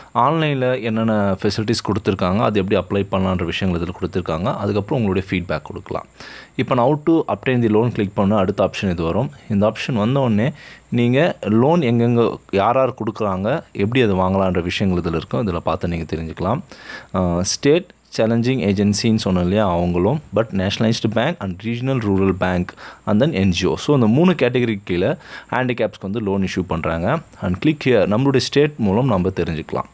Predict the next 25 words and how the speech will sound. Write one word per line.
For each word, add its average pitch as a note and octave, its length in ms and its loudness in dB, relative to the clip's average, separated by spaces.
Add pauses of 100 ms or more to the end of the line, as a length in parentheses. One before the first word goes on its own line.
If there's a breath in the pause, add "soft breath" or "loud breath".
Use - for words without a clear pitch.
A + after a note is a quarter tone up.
(360 loud breath)
Click F#3 180 2
here-ன்ற D#3 300 4
ஆப்ஷன் B2 200 -8
கிளிக் A#2 260 -6
பண்ணும்போது G#2+ 340 0
ஒவ்வொரு C3+ 400 2
ஸ்டேட்டுக்குமே C#3+ 800 0 (240 loud breath)
அந்த A2+ 180 0
ஏஜென்சி A#2+ 400 4
யாரு, G#2 380 4
அது F#2+ 140 -2
எங்க F#2+ 180 -2
இருக்குன்னு G#2 420 0
ஒரு F#2 260 0
இந்தியா B2 280 4
மேப் A2+ 360 2
போட்டு G2 280 0
உங்களுக்கு C3+ 520 0
தெளிவா F2+ 360 2
காட்டியிருப்பாங்க. E2 580 -2 (460 loud breath)
Otherwise, C3 380 2
நம்ம G#2+ 240 2
செலக்ட் A#2+ 160 0
ஸ்டேட் A#2+ 380 -2
கொடுத்தோம்னா G2 560 0